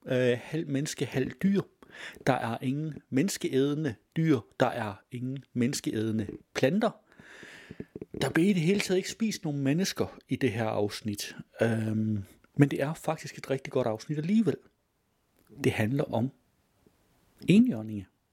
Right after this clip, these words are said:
Ja, enhjørninge. Enhjørninge har ikke i øvrigt ikke altid bare været den der hest med et horn i panden. Enhjørninge, det har været mange forskellige, øh, forskellige ting.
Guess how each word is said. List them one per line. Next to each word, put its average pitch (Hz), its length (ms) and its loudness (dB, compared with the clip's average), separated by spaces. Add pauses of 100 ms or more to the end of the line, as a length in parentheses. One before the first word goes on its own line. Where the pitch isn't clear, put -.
(1040)
Ja, 269 80 8 (680)
enhjørninge. 139 520 4 (640)
Enhjørninge 208 380 6
har 123 140 -4
ikke 156 280 -2
i 139 160 -2
øvrigt 151 340 4
ikke 139 160 -6
altid 147 320 -8
bare 120 300 -4
været 101 140 -4
den 117 140 -6
der 110 100 0
hest 123 320 -4
med 117 100 -4
et 110 60 -8
horn 123 220 0
i 107 40 -8
panden. 110 360 -6
Enhjørninge, 147 460 -2
det 135 140 -2
har 175 140 -8
været 92 200 -4
mange 180 220 0
forskellige, 98 840 -4
øh, 95 80 -6
forskellige 107 400 0
ting. - 260 -2